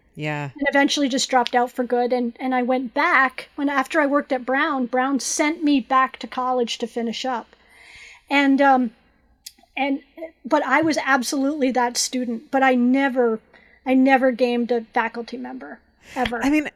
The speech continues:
Speaker 1: I, I had, you know, my own difficulties.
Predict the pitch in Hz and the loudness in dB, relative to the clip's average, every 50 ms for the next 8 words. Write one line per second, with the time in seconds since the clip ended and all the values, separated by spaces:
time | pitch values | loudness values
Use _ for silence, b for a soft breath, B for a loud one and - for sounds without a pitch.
0 | _ _ _ _ _ - 254 285 311 311 - - _ _ - 320 269 311 349 381 | _ _ _ _ _ 0 0 2 2 0 -4 -8 _ _ 2 4 4 4 4 4
1 | 381 370 339 302 233 233 233 - - 233 247 240 220 214 214 220 214 214 214 208 | 2 2 2 2 0 -4 -12 -10 -4 0 2 4 4 4 4 4 4 4 4 4
2 | 202 202 202 202 202 190 185 - - 185 220 208 190 202 190 196 196 185 175 190 | 2 2 2 0 -2 -4 -6 -10 -4 -2 0 0 0 -2 -2 -2 -2 -2 -2 -2
3 | 180 170 165 165 160 | -2 -2 -2 -4 -6